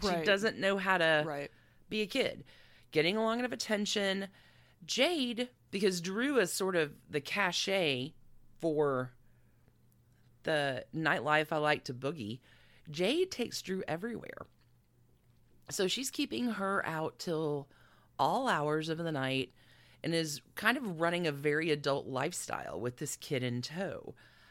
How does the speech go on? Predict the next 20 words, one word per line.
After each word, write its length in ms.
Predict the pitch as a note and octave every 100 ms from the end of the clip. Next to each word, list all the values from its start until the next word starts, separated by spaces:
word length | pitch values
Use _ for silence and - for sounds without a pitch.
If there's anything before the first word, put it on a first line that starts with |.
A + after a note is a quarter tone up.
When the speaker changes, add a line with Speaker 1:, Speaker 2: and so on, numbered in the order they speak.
| - _
Speaker 2:
Um, 380 | - E3 D3+ B2+ - _
like, 200 | - C3+ B2+
"This 200 | B2+ G3+
is 140 | G3
what 180 | A#3 -
we're 120 | A#3
doing 360 | A3 E4 C4+ C#3
now." 80 | A3+ F#3+
Speaker 1:
'Cause, 80 |
'cause 160 | - G3+
Speaker 2:
And 80 | G#3
Speaker 1:
the 60 | G3+
kid 220 | A3 F3
gets 200 | F3+ -
seated 280 | - F3+ F3
at 100 | F3
the 60 |
good 180 | F3 E3+
tables 600 | F#3 F3 F#3 F3+ F3 E3+
and 580 | E3+ E3 E3 D#3+ D3+